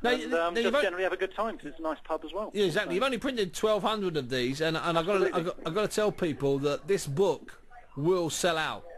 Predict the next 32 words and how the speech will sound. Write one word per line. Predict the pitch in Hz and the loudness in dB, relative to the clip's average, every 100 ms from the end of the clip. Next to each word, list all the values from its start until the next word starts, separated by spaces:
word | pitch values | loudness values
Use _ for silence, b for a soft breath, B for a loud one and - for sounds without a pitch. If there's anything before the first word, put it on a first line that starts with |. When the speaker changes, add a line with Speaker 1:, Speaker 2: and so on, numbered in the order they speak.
| - | -6
Speaker 1:
and | 147 | -2
I'm | 151 | 0
telling | 147 180 165 | 0 -2 -2
you | |
that | 151 151 | -2 -2
now. | 156 139 | 0 0
So, | - | 0
uh, | 147 | 0
Speaker 2:
And | 135 B B B | -2 B B B
I'm | 147 | -2
not, | |
Speaker 1:
first | - 208 202 202 202 | 0 2 4 4 2
Speaker 2:
and | 175 | 0
I'm | 185 | 2
not | 202 | 0
printing | 190 185 170 | 0 -4 -4
it | 160 | -6
again. | 139 120 117 | -4 -4 -2
Speaker 1:
No, | 156 202 | 0 2
Speaker 2:
As | |
Speaker 1:
no, | 202 | 4
Speaker 2:
I | 208 | 2
Speaker 1:
no. | |
Speaker 2:
say, | 127 | 2
it's, | 175 | 0
Speaker 1:
Are, | |
Speaker 2:
it's | 147 | 2
Speaker 1:
are | 202 | 2
Speaker 2:
the | 202 | 2
Speaker 1:
you | |
Speaker 2:
only | 151 160 | 2 0
run. | 147 123 117 | -2 -2 -4